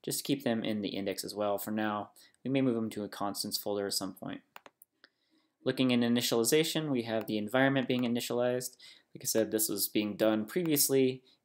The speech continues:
in index, but we moved it in here just to stay consistent with all of the initialization altogether. Um, outside of that, our initializing objects, we have one single object now,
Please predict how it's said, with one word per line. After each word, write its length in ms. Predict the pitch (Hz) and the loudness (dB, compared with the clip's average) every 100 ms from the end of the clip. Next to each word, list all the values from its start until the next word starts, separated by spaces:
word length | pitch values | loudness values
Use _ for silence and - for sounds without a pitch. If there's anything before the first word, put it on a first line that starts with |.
| - | 0
in 180 | 143 131 | 0 2
index, 480 | 117 117 113 - | 2 4 2 2
but 100 | - | -2
we 80 | 107 | 0
moved 200 | 107 104 | 0 0
it 120 | 104 | -2
in 60 | 98 | -4
here 280 | 98 107 107 | -4 -2 0
just 220 | 123 135 | -2 -4
to 60 | 107 | -6
stay 200 | - 110 | -4 -4
consistent 540 | 101 - 113 - 107 | -2 -2 -2 -4 -6
with 140 | 98 - | -8 -2
all 220 | 117 123 | 4 6
of 100 | 110 | 4
the 80 | 95 | 0
initialization 720 | - - 107 95 95 - 98 95 _ _ _ _ _ _ _ _ _ - | -6 -6 -6 -2 -4 -4 -10 -12 _ _ _ _ _ _ _ _ _ -10
altogether. 600 | - 98 92 113 151 113 - - - - _ _ - | -2 -2 0 4 4 4 -6 -20 -20 -20 _ _ -2
Um, 460 | 107 104 101 98 - _ _ _ _ - | 0 0 -2 -6 -12 _ _ _ _ 2
outside 280 | 117 120 | 4 4
of 60 | 110 | 4
that, 320 | 139 190 - _ _ | 2 2 -4 _ _
our 120 | 117 | -2
initializing 600 | 113 117 - 113 104 107 | 0 0 -2 -2 -2 -2
objects, 420 | 135 147 127 131 - | -2 2 2 0 0
we 80 | |
have 160 | 117 110 | 0 0
one 260 | 107 139 156 | 4 4 4
single 520 | - - 151 143 123 | 0 0 2 4 4
object 380 | 139 160 120 104 | 2 2 2 0
now, 340 | 101 95 131 | -2 0 -2